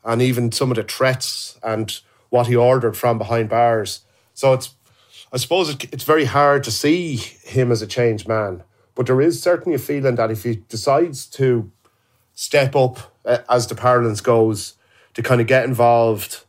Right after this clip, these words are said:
uh, in a, in a big degree in what's going on now, that he's very likely not to live for six months. That, that has been said a few times. So other, other Gardaí think maybe he, he, perhaps he'll, he'll leave the country. It really is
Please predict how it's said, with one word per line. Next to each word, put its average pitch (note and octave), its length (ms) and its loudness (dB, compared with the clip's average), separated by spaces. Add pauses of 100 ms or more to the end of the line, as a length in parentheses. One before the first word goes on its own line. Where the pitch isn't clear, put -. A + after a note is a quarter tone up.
(300)
uh, A#2+ 60 4
in A#2+ 260 2
a, A2 100 0 (100)
in B2 120 0
a A#2 40 2
big B2 240 0
degree A#2+ 380 2
in A2 80 0
what's A2+ 220 0
going A2+ 240 2
on A2 160 2
now, A2 400 2 (300)
that A2 240 0
he's A#2+ 300 -4
very C3 380 2
likely A2+ 520 0 (100)
not A2 220 0
to G#2+ 280 -2
live A2 320 -2
for - 340 -12
six G2+ 320 -10
months. G2+ 440 -10
That, A#2+ 260 0
that B2 200 2
has A#2+ 120 -2
been G#2+ 180 -8
said G#2+ 200 0
a F#2 40 -8
few G#2+ 220 -4
times. F2+ 400 -10 (600)
So A#2 420 2 (340)
other, D3 320 2 (200)
other D3 180 2
Gardaí C3+ 420 2
think C3+ 300 -2
maybe C3+ 260 2
he, B2 240 0
he, B2+ 140 0
perhaps B2+ 400 -2
he'll, B2 160 -2
he'll A#2+ 240 -2
leave B2 200 2
the A#2 60 -2
country. A#2+ 440 0
It F#2 200 -8
really C3 300 2
is A2+ 380 0